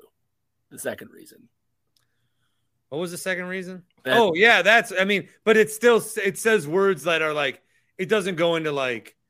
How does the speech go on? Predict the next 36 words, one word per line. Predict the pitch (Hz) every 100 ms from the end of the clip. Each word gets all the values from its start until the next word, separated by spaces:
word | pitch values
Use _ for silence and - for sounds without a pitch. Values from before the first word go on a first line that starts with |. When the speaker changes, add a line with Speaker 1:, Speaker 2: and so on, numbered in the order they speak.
| _
Speaker 1:
<clears throat> | - 104 101 -
Speaker 2:
you | 151
know, | 143
the | 139
diameter, | 131 156 160 185 139
remember, | 156 151 123 151 151
like, | 151 147
you | 143 151
don't | 147 160
understand. | 147 - 170 143
It |
says | - 165
words | 139 175 156
like | 143 117 _ _ _ _
quantum, | - 190 190 180 147 110
and | 139
you're | 135
like, | 120 - - - _ _ _ _ _ _ _ _ _ _ _ - - _ _ _ _ _ _ _ _ -
"I'm | 254 240
smart | 190 294 269
now. | 135 117 95 _ _ _ _ - _ _
I | 226
re-, | 277 208 165 156 _
I | 233 262
heard | 196 151
that | 143
word | 156 151
before." | 143 202 269 226 - _ _ _ _ _ _ _ -
Speaker 1:
<laughs> | 208 - 240 - - 294 - 240 _ - _ _ _ _ _ - - - - - - - _
Toby, | 165 156 143
any | 139 147
defense | 139 - 139 147
of | 147 123
Big | 131 123
Bang | 127 131
Theory | 135 139 131 131